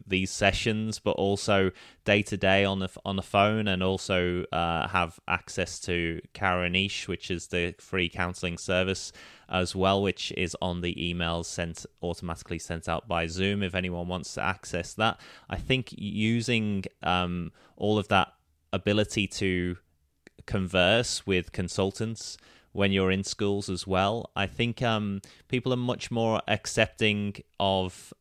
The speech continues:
uh, some shortcomings or failures in people if, um, you've done the things that we've spoken about in previous sessions, which is turn up on time, present well,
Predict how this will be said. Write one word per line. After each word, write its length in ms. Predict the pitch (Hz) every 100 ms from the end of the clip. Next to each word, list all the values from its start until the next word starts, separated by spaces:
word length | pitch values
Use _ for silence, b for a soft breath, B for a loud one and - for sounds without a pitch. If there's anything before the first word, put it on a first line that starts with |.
| -
uh, 300 | 95 92 -
some 280 | - 98 98
shortcomings 760 | - 110 107 - 113 113 113
or 180 | 101 90
failures 640 | - 107 113 120 117 - -
in 160 | 107 104
people 420 | 120 - 139 - B B B
if, 560 | 107 110 101 - - - -
um, 500 | 95 92 92 90 -
you've 320 | - 98 95 -
done 160 | 107
the 80 | 98
things 280 | 101 98 90
that 120 | 87
we've 180 | 92 90
spoken 400 | - - 101 104
about 240 | 95 92
in 80 | 90
previous 400 | - 113 110 98
sessions, 500 | - 104 - 120 120
which 200 | 107 -
is 100 | 98
turn 240 | - 107 101
up 140 | 110
on 100 | 104
time, 440 | - 113 110 110 107
present 420 | 113 101 110 113
well, 400 | 110 107 110